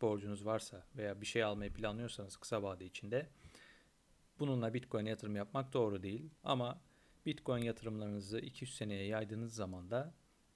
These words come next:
buradan şimdi tarihsel geriye dönüp baktığımızda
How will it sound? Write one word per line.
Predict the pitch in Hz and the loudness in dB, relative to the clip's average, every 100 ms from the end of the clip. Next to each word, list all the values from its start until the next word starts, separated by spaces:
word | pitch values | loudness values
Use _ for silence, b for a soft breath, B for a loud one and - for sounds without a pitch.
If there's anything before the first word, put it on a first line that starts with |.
| 135 | 4
buradan | 120 101 104 143 - | 4 4 0 -2 -10
şimdi | - 104 107 139 - - - | -8 -2 -2 -2 -8 -20 -6
tarihsel | - 110 104 - 107 104 - - _ _ | 2 2 2 0 -2 -2 -6 -20 _ _
geriye | 127 110 107 104 | 0 4 2 2
dönüp | - 107 101 | 2 0 0
baktığımızda | 113 107 - 156 104 110 131 135 | -2 -2 -6 -6 -2 2 2 0